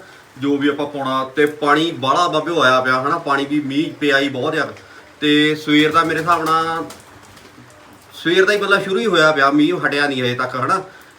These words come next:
ਤੇ ਹਜੇ ਵੀ ਪਈ ਜਾਂਦਾ ਸਾਰੇ ਪਾਸੇ, ਮੇਰੇ ਹਿਸਾਬ ਨਾਲ ਪੈਂਦਾ ਹੋਊਗਾ। ਮੈਂ ਭੋਗਪੁਰ ਟਾਂਡੇ ਤੱਕ ਜਾ ਕੇ ਆਇਆ, ਉੱਧਰ ਵੀ ਇਦਾਂ ਹੀ ਮੀਂਹ ਪੈਂਦਾ ਪਿਆ।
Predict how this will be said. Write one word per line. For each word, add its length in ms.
ਤੇ 140
ਹਜੇ 220
ਵੀ 120
ਪਈ 200
ਜਾਂਦਾ 280
ਸਾਰੇ 240
ਪਾਸੇ, 300
ਮੇਰੇ 120
ਹਿਸਾਬ 220
ਨਾਲ 100
ਪੈਂਦਾ 240
ਹੋਊਗਾ। 200
ਮੈਂ 120
ਭੋਗਪੁਰ 460
ਟਾਂਡੇ 260
ਤੱਕ 200
ਜਾ 160
ਕੇ 120
ਆਇਆ, 220
ਉੱਧਰ 260
ਵੀ 120
ਇਦਾਂ 180
ਹੀ 60
ਮੀਂਹ 200
ਪੈਂਦਾ 260
ਪਿਆ। 220